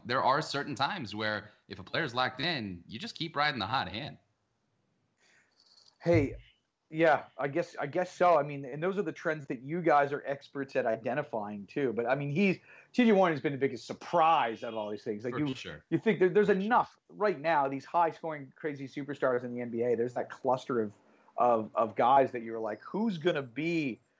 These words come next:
Speaker 2: who's gonna just g-, get better because of the bubble?" And, uh, and instead of having, you know, that group of, of, of N B A scoring alphas, um, somebody just thrive in this. We haven't really seen it that crazy. Well, we've seen guys like T J Warren and other guys. Do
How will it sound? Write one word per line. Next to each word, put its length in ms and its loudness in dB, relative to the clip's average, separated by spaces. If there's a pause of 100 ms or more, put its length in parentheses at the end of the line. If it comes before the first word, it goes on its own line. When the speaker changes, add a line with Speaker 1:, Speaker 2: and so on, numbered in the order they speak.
(220)
Speaker 2:
who's 200 0
gonna 220 2 (360)
just 340 -2 (760)
g-, 100 -12 (240)
get 340 2
better 340 4
because 560 -4
of 100 -8 (100)
the 80 0
bubble?" 540 0 (460)
And, 280 0
uh, 340 4
and 100 -12
instead 420 0
of 80 2
having, 580 -2
you 100 -10
know, 260 0
that 300 0
group 460 2
of, 200 2 (180)
of, 320 0 (180)
of 160 0
N 180 0
B 120 4
A 100 6
scoring 500 0
alphas, 600 2 (400)
um, 400 -2 (160)
somebody 460 0
just 240 -10 (120)
thrive 500 -2
in 100 -10
this. 260 -12
We 120 -4
haven't 180 2
really 160 2
seen 220 4
it 140 -4
that 340 2
crazy. 420 -14
Well, 140 -4
we've 120 -10
seen 140 -20
guys 220 0
like 120 -8
T 100 -12
J 120 -2
Warren 240 0
and 80 -4
other 180 4
guys. 200 0
Do 60 -4